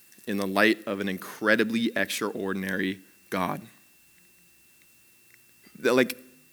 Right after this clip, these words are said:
it, I just want that to, like, sit with us, that, like, we are nothing in comparison to what God is and has done and will do for us. We're gonna talk about our extraordinary God now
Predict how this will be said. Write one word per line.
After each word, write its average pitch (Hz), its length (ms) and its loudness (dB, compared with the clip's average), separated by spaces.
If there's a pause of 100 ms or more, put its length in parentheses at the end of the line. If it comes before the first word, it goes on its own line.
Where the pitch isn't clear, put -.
it, - 220 -4 (120)
I 117 100 4
just 135 180 0
want 156 320 0
that 117 160 6
to, 123 80 -2
like, 98 160 0
sit - 300 2
with 160 320 -4 (180)
us, 180 420 0 (1300)
that, 110 360 2 (240)
like, 107 260 0
we 127 180 4
are 170 260 4
nothing 98 400 -2 (400)
in 127 160 4
comparison 104 640 -2
to 98 80 -4
what 101 180 -4
God 95 420 -4
is 92 400 -2 (600)
and 101 120 -6
has 104 320 0
done 92 380 -8
and 117 200 0
will 139 200 6
do 107 320 -2
for 95 300 -4
us. - 280 -10 (2000)
We're 135 100 6
gonna 156 80 6
talk 147 220 0
about 127 140 4
our 110 120 6
extraordinary 110 640 2
God 98 220 2
now 98 220 -2